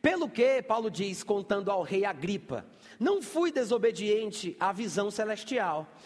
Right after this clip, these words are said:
mas anunciei primeiramente aos de Damasco e em Jerusalém, por toda a região da Judéia e aos gentios, que se arrependessem e se convertessem a Deus, praticando obras dignas de arrependimento. E por causa disto, alguns judeus me prenderam,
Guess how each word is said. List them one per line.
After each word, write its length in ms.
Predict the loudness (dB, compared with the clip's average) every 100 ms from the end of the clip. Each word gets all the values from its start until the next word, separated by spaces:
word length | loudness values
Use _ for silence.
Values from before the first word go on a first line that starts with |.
| -12
mas 260 | -2 0 2
anunciei 560 | 0 -2 -4 2 2 2
primeiramente 680 | 0 0 0 -2 -2 -2
aos 140 | -2 -2
de 100 | -4
Damasco 560 | -2 0 -2 -4 -6
e 120 | -2
em 100 | 0
Jerusalém, 680 | 0 -4 -2 -2 0 -2 -4 -10 -12
por 200 | -4 -2
toda 240 | 6 6 6
a 20 |
região 420 | -2 -2 -2 0
da 80 | -2
Judéia 640 | -4 0 2 2 0 -4 -8 -20 -4
e 100 | 2
aos 160 | 2 2
gentios, 680 | -4 -4 -4 -4 -4 -10 -14 -12 0
que 100 | 2
se 100 | 4
arrependessem 840 | 2 2 0 0 0 0 -4 -6 -10 -16 -8
e 80 |
se 140 | -4 -2
convertessem 720 | -2 0 0 2 2 2 -4
a 60 | 0
Deus, 500 | 2 0 -2 -10 -12 -12
praticando 520 | -2 -2 -2 -4 0 0
obras 320 | 0 -4 -4
dignas 480 | -4 -4 -2 -4 -4
de 120 | -4
arrependimento. 800 | -4 -4 -6 -2 -2 -4 -8 -20 -20 -12 -4
E 80 |
por 200 | -2 -2
causa 360 | 0 0 0 -4
disto, 440 | -2 -2 -2 -2
alguns 320 | -2 -2 -4 -4
judeus 380 | 0 0 0
me 100 | -4
prenderam, 600 | -4 -4 -2 0 0 -2